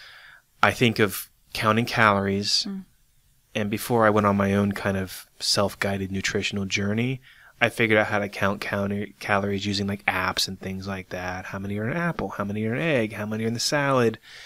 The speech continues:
Speaker 2: Mm-hmm.
Speaker 1: Um, and that helped me get a roundabout way to guess on how much calories I was, I was taking in, countered by whatever watch or device I'm wearing is telling me how many calories I'm burning during a workout, hypothetically, or,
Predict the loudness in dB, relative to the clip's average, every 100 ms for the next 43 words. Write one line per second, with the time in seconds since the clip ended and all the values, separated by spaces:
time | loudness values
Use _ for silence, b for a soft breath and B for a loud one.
0 | B B -16 -4 0 2 0 -6 _ _
1 | 0 4 4 4 4 0 0 -2 0 2
2 | 2 0 -2 -2 -2 -4 -4 -4 -4 -8
3 | _ _ _ 0 0 0 -2 -2 0 2
4 | 2 0 -4 -4 -2 -4 -4 -6 -2 2
5 | 2 0 -4 -6 -4 -4 0 0 0 -2
6 | -2 -4 B B B B -10 0 2 4
7 | 2 4 6 6 4 4 2 2 -2 -2
8 | -2 -2 -2 0 4 4 4 2 2 0
9 | 0 -2 -2 -2 -2 -2 -4 -4 -6 -6
10 | -6 -6 -6 -4 -2 -2 -4 -4 2 2
11 | 2 2 0 0 -4 -4 -4 -4 -4 -6
12 | -6 0 2 2 2